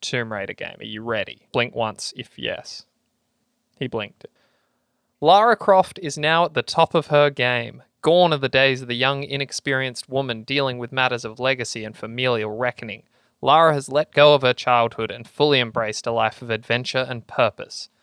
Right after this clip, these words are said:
Her legendary career has been lauded in print and tabloids, tall tales of adventure that have inspired a new generation of Tomb Raiders to seek their fortunes in the world.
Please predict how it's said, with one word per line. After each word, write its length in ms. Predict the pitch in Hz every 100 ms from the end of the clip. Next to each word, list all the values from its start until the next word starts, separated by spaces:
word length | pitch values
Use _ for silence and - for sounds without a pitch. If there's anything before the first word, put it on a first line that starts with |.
| _ _
Her 120 | - 113
legendary 540 | 131 143 139 143 135
career 400 | - 139 135 131
has 120 | 123
been 220 | 120 120 117
lauded 380 | 127 131 117
in 140 | 113 110
print 320 | - 147 147
and 140 | 123 -
tabloids, 640 | - 143 135 113 101 -
tall 260 | - 175 143
tales 400 | 147 143 127 123
of 80 |
adventure 500 | 113 127 131 135 -
that 120 | 110 110
have 120 | 110
inspired 540 | 110 - - 131 127
a 60 | 113
new 260 | 113 143 151
generation 600 | 120 110 113 110 - 107
of 140 | -
Tomb 300 | - 147 127
Raiders 320 | 113 107 98 -
to 120 | -
seek 360 | - 143 123
their 160 | - 117
fortunes 580 | - 120 117 - 110 -
in 100 | 117
the 80 | 104
world. 500 | 110 117 107 -